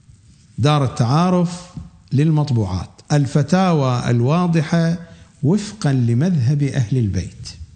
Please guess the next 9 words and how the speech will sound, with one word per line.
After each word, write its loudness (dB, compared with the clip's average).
وهذا 2
التعبير 0
تعبير -2
خاطئ، -4
وفقاً -4
لمذهب 0
أهل -8
البيت، -14
وفقاً -2